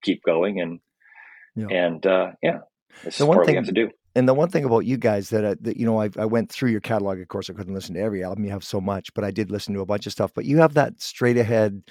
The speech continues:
Speaker 2: sparse, kind of good production sound, and you've managed to keep that fairly consistent. Like, you kinda know what you want, and you kinda get it, and it's not overproduced. It's not synthetic sounding. Like, you have that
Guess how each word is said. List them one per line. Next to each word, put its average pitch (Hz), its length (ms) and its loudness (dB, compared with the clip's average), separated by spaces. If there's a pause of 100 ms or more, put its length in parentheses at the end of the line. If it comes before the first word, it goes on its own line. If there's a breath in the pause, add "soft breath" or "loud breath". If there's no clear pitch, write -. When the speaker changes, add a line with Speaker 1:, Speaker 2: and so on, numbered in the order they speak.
(420 soft breath)
Speaker 2:
sparse, 113 720 0
kind 110 260 -2
of 95 240 -8 (240)
good 127 180 -2
production 101 880 -4 (140)
sound, 98 540 -2
and 98 120 -6
you've 101 160 -4
managed 110 440 0
to 101 220 -8
keep - 200 -10
that 104 180 -4
fairly 104 320 -4
consistent. 95 640 -8
Like, 95 220 -14
you 98 120 -10 (140)
kinda 120 320 -2
know 107 180 0
what 104 200 -2
you 101 140 -8
want, 101 360 -6 (280 soft breath)
and 104 120 -4
you 98 120 -10
kinda 104 400 -4
get 104 260 -4
it, 113 120 -6 (300 soft breath)
and 101 120 -4
it's - 160 -8
not 107 220 0 (100)
overproduced. 101 760 -4
It's - 160 -14
not 107 220 -6
synthetic 104 640 -6
sounding. 107 540 -4
Like, 98 160 -14
you 104 100 -8
have 107 200 -4
that 104 160 -6